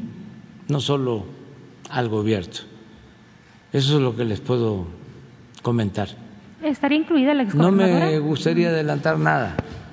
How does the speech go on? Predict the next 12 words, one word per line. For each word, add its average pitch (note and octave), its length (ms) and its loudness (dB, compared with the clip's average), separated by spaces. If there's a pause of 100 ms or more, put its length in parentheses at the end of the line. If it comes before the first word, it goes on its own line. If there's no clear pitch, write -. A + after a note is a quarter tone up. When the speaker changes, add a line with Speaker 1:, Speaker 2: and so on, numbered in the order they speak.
(1040)
Speaker 1:
Mejor, C3+ 440 2
este, F#2+ 600 -6 (2750)
hago D3+ 180 2
el C#3 80 -4
compromiso C3+ 640 -4
con C#3+ 140 -4
ustedes C#3 380 -2
de B2 120 -4
que G2+ 560 -6 (1200)
en A#2 180 -2
esta A#2+ 720 -2
semana, C#3 540 0